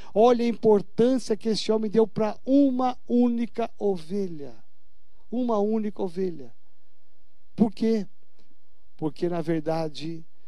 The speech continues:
aquele homem tinha em mente não em ter, mas em ser um pastor, alguém que cuida, alguém com compaixão. "Eu não vou deixar a ninguém pra trás,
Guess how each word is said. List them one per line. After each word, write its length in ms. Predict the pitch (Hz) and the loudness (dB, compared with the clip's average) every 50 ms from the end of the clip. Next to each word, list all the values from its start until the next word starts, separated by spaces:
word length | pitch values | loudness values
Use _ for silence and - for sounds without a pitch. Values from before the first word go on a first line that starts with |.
| - - - | -8 -6 -4
aquele 440 | - 156 - - - 185 185 170 156 | -4 -4 -2 2 2 4 4 6 6
homem 260 | 160 170 170 165 160 | 6 6 4 2 -2
tinha 260 | - - - 180 175 | -4 -4 -4 -4 -4
em 60 | 165 | -2
mente 340 | 151 156 170 180 180 - 202 | -2 0 0 0 -2 -2 -4
não 320 | 185 185 196 226 262 285 294 | -4 -2 0 0 2 2 0
em 80 | 294 | 0
ter, 440 | - - - 185 180 170 165 151 - - - - - - - - - - | -2 0 2 4 4 4 4 0 -4 -8 -8 -8 -8 -6 -6 -6 -6 -6
mas 280 | - 160 160 160 143 - | -2 0 0 0 0 0
em 100 | 180 170 | -4 -4
ser 560 | - - - - - 170 156 135 113 101 - - - - - - - - - - - - - | -4 -6 -6 -4 0 0 0 0 0 -4 -6 -8 -8 -8 -8 -8 -8 -8 -8 -8 -8 -6 -6
um 100 | - 160 | -6 -6
pastor, 880 | 156 - - 175 165 - - - - - - 175 160 139 113 - - - - - - - - - - - - - - - - - - - - - - | -4 0 0 0 0 0 -4 -4 -4 0 2 4 4 4 2 -2 -6 -8 -8 -8 -8 -8 -8 -8 -8 -8 -8 -8 -8 -8 -8 -8 -8 -8 -8 -6 -4
alguém 300 | - 156 156 135 165 180 | -2 -2 0 0 0 0
que 180 | 170 - 185 180 | 0 -2 -4 -6
cuida, 680 | - - - - 185 180 175 160 - - 180 156 - - - - - - - - - - - - - | -6 0 4 4 4 4 4 -4 -6 -6 -6 -6 -6 -8 -8 -8 -8 -8 -8 -8 -6 -6 -6 -6 -2
alguém 340 | 156 165 156 131 180 190 | 0 0 0 2 2 2
com 180 | 185 - 180 165 | 2 2 0 -2
compaixão. 800 | 147 - 180 165 - 180 160 151 - - - - 156 131 113 - - - - - - - - - - - - - - - - - | 0 2 0 2 2 0 -2 0 -2 -2 -2 -2 -2 -2 -4 -6 -8 -8 -8 -8 -8 -8 -8 -8 -8 -8 -8 -8 -8 -8 -6 -2
"Eu 160 | 147 143 143 | 0 2 2
não 280 | 143 143 156 180 208 214 | 2 4 2 2 2 4
vou 200 | 165 185 196 196 | 4 4 4 6
deixar 380 | 190 185 165 - 185 175 180 | 6 4 2 2 -2 -2 -2
a 80 | 180 175 | -2 -2
ninguém 600 | 175 185 247 285 320 294 226 175 - 208 214 220 | 0 2 2 2 2 0 -2 -2 2 2 2 2
pra 200 | 208 - 196 180 | 0 0 -2 -2
trás, 800 | 160 - - 139 127 117 113 - - - - - - - - - | -2 -4 -6 -6 -6 -6 -6 -8 -8 -8 -8 -8 -8 -8 -8 -8